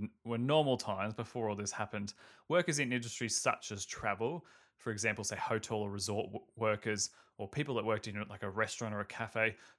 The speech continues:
those types of workers and industries, to be fair, tend to have a higher skewed turnover just due to the nature of that role. Uh, but not traditionally in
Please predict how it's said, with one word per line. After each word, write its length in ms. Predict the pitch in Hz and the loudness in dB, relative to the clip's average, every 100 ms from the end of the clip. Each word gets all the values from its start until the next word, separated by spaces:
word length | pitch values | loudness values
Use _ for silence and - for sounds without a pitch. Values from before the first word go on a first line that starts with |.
| - | 0
those 300 | 160 143 - | 2 2 0
types 420 | - 127 127 - | 4 4 4 0
of 120 | 104 | 0
workers 540 | 107 104 104 92 104 | 4 4 2 -6 -6
and 100 | 110 113 | -4 -2
industries, 500 | 113 101 - 104 - | -2 -4 -4 -6 -4
to 120 | 110 | -6
be 120 | 104 | -6
fair, 520 | - 123 101 - 123 - - _ | -4 0 0 2 0 -2 -20 _
tend 260 | - - 135 | -2 2 4
to 60 | 131 | 4
have 200 | 117 110 | 2 2
a 40 | |
higher 400 | - - 113 107 | 0 0 4 4
skewed 400 | - - 110 104 | 2 -6 -4 -6
turnover 680 | - - 104 101 98 95 95 - - _ _ | -6 -4 -2 0 -2 -2 -6 -8 -20 _ _
just 220 | 269 180 | -4 -2
due 120 | - 120 | 2 2
to 100 | 110 | 2
the 80 | |
nature 340 | 101 101 - 101 | 2 0 0 -6
of 100 | 95 | -4
that 160 | - - | -6 -4
role. 280 | 98 - - - - _ _ - | -6 -6 -10 -20 -20 _ _ -4
Uh, 100 | 113 | -2
but 140 | 113 | 0
not 280 | 151 185 - | 0 -2 -2
traditionally 600 | - 160 165 165 143 123 | -4 -2 -2 0 2 4
in 140 | 117 | 2